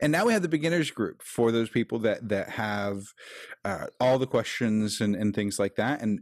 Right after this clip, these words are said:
and it, we, we, we put, uh, the keto, the Keto Men's, or the Keto One oh one Men's Club is what that's called. And, and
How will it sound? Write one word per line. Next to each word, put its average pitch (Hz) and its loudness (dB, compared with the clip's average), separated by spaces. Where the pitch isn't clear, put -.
and 98 0
it, 123 0
we, 117 4
we, 110 0
we 104 2
put, 120 0
uh, 101 0
the 101 -4
keto, 123 0
the 101 -2
Keto 135 2
Men's, 120 0
or 98 0
the 113 0
Keto 156 4
One 139 4
oh 131 2
one 113 2
Men's 107 2
Club 82 -4
is 92 0
what 104 0
that's 95 -4
called. 90 -4
And, 117 2
and 107 0